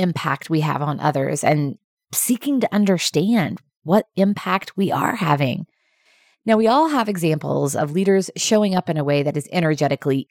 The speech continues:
irresponsible. And I certainly can name many instances in which that has been the case for me. Often we project what we are feeling onto others unfairly. I mean, have you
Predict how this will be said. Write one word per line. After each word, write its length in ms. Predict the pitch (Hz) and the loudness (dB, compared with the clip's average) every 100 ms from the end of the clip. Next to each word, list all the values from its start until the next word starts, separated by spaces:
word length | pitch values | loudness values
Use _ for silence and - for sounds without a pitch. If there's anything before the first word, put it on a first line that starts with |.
| - | -4
irresponsible. 960 | 254 196 160 - 139 139 - 95 67 - _ _ _ - | 0 2 0 0 -4 -4 -2 -2 -2 -6 _ _ _ -4
And 120 | 180 | -2
I 140 | - | 0
certainly 520 | 220 - 247 247 190 160 | 0 0 -2 0 0 -2
can 240 | - 156 | -4 -4
name 400 | 147 139 139 143 - | 0 0 0 -2 -4
many 420 | 165 180 196 180 | -4 0 0 0
instances 680 | 131 156 156 151 135 139 139 | 0 -2 -2 -2 0 0 -2
in 180 | 151 143 | -2 -2
which 220 | 139 - | -2 -2
that 140 | 156 | -2
has 180 | 175 165 | 0 -2
been 140 | 151 | -2
the 60 | 143 | -4
case 300 | - 139 135 | 0 -2 -2
for 160 | - 135 | -4 -2
me. 400 | 139 135 151 143 _ _ _ _ _ _ _ 165 | 0 0 -2 -4 _ _ _ _ _ _ _ 0
Often 360 | 214 - 208 | 0 2 2
we 100 | 175 | 2
project 600 | 160 - 156 - 190 - | -2 -4 -4 0 0 0
what 180 | 165 135 | -2 -2
we 220 | 151 214 | -2 2
are 80 | 202 | 2
feeling 580 | 165 - 143 139 135 135 | 2 -2 -2 0 -2 -2
onto 380 | - 147 - 170 - | -2 -2 -2 -2 0
others 580 | 202 175 139 131 151 - - | 2 2 2 0 -4 -8 -2
unfairly. 960 | 175 196 - - 175 208 156 80 69 - _ _ _ _ _ _ _ _ - | 0 0 -2 0 2 2 0 -2 -10 -16 _ _ _ _ _ _ _ _ 0
I 60 | |
mean, 120 | 180 | 0
have 200 | 175 196 | 0 0
you 140 | 196 | 0